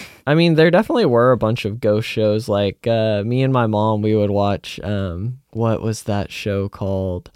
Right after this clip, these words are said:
Speaker 2: It's really popular.
Speaker 1: Ghost Adventures?
Speaker 2: Ghost Adventures, that
Speaker 1: Yeah,
Speaker 2: one.
Speaker 1: we watched clips of that, too.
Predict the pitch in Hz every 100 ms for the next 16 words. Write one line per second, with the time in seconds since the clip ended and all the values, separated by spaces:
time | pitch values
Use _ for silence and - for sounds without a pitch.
0 | _ _ _ _ - - 123 127 120 120
1 | 117 104 - 117 247 254 254 208 208 240
2 | 262 277 294 - - 143 139 123 107 110
3 | 107 95 98 - 107 107 240 254 269 262
4 | 247 269 294 - - 269 262 262 220 220
5 | 208 233 214 202